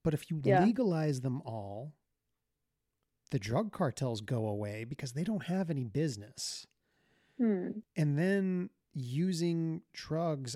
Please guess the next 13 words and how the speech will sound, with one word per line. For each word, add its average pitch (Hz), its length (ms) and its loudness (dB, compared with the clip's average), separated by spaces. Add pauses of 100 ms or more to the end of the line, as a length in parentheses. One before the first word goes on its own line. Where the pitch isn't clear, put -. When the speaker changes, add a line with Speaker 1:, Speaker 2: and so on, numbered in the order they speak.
Speaker 1:
actually 143 460 -2
becomes 123 600 -6
safe. - 840 -4 (720)
Huh. - 480 -6 (920)
So, 165 580 2 (1040)
you 175 120 2
know, 151 140 0
that's, 165 500 -2
that's, - 420 -4 (120)
that's 151 240 0
my 135 160 2
belief. 160 680 -4 (140)
And 127 220 -4